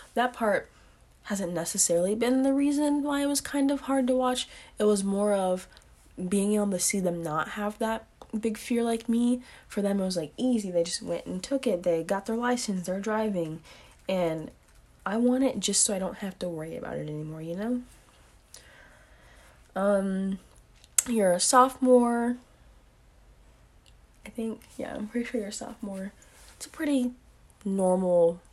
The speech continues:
year, I feel like sophomore year is. Um, hopefully you're starting to get into more things that you like and you're starting to figure out your goals after high school, or maybe you're not,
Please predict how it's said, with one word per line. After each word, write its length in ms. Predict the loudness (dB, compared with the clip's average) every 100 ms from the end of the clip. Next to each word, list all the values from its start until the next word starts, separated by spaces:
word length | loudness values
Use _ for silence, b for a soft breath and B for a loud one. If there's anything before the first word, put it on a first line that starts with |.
| -4
year, 240 | -2 -2
I 80 | -6
feel 200 | -6 -6
like 220 | -8 -10
sophomore 400 | -10 -10 -10 -10
year 260 | -8 -8 -8
is. 360 | -8 -8 -8 B B B B B -10
Um, 180 | -8 -4
hopefully 340 | -6 -4 -4
you're 220 | -4 -6 -8
starting 320 | -6 -2 -2 -2
to 60 |
get 220 | -4 -4
into 200 | -6 -8
more 280 | -6 -4 -6
things 400 | -6 -6 -4 -4
that 120 | -6
you 100 | -8
like 320 | -4 -2 -2 -2
and 100 | -4
you're 80 |
starting 340 | -4 -4 -4 -4
to 80 | -8
figure 340 | -6 -4 -2
out 260 | -2 -4 -8 b b b b b b -20 -20 -20 -12
your 540 | -2 2 4 4 2 0 b b b b -6 -6 -8 -4
goals 340 | 0 2 0
after 300 | -4 -6 -8
high 140 | -2 0
school, 420 | 0 -2 -6 -6
or 220 | -2 -2
maybe 240 | 0 0 0
you're 100 | 0
not, 280 | 0 -2